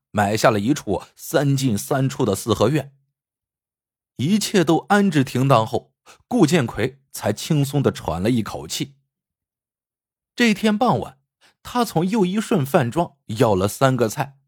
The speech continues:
在自己的新家自斟自饮起来。醉眼迷离中，他突然看到进来三个人。顾建奎一惊，以为自己眼花了，揉揉眼再看，是进来三个人。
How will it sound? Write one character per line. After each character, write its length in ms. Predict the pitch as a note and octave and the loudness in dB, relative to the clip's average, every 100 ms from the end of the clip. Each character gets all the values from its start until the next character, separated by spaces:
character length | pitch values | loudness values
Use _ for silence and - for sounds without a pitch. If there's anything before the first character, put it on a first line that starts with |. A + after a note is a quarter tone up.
| _ _ | _ _
在 200 | - A#2 | 0 0
自 200 | A#2 D3 | 2 0
己 120 | G2 | 0
的 120 | F2+ G#2+ | -4 -4
新 220 | E3 D3 | -4 -2
家 340 | D3 C3+ - _ | 0 0 -2 _
自 240 | - A2 | -2 -2
斟 240 | - C#3+ D3+ | 0 -2 0
自 200 | F3+ G#2+ | 0 0
饮 200 | F2+ E3 | -2 -4
起 200 | - E2 | -4 -8
来。 200 | - _ _ _ _ _ _ _ _ - | -14 _ _ _ _ _ _ _ _ -4
醉 180 | C4+ | 0
眼 240 | F3 A2 G#2+ | 2 2 2
迷 180 | C3+ F3+ | 2 4
离 140 | D3 | 4
中， 280 | D#3 F3 - _ _ _ | 2 0 -4 _ _ _
他 120 | - | -4
突 260 | G3 - A#3+ | -4 -2 0
然 180 | E3+ F#3 | 2 0
看 260 | - F3 | -4 -2
到 140 | D3+ D3 | 2 0
进 180 | - B2+ | 0 0
来 120 | C#3 | 0
三 280 | D3+ A3 G#3+ | 0 0 2
个 100 | A2+ | 0
人。 280 | G#2+ C#3+ _ _ _ _ _ _ _ | -2 -8 _ _ _ _ _ _ _
顾 200 | D3+ B2+ | 2 2
建 180 | C3 A#2+ | 2 0
奎 180 | A#2+ | -2
一 160 | D3+ A#2 | -2 -4
惊， 280 | G2 D#3+ - _ _ | -4 -8 -10 _ _
以 160 | F#2 F#2 | -8 0
为 160 | A2 | 0
自 200 | C3 C3 | 2 0
己 180 | G#2+ G#2+ | 0 -2
眼 160 | E2 E2 | -4 -4
花 260 | - F3 | 0 2
了， 160 | C3+ - _ _ - - | 0 -4 _ _ -10 -4
揉 280 | A2 D3 | 0 2
揉 160 | E3+ E3 | 4 2
眼 200 | G2 G2 | 0 -2
再 240 | F3 C#3+ | 0 0
看， 300 | G#2 - - _ _ _ - | -2 -8 -12 _ _ _ -8
是 460 | - - - D#4 | -6 -4 2 2
进 180 | - C#3+ | 2 -2
来 140 | G2+ A#2 | -2 0
三 240 | - B2+ | 0 2
个 100 | A2 | 0
人。 240 | E2+ G#2 | -4 -10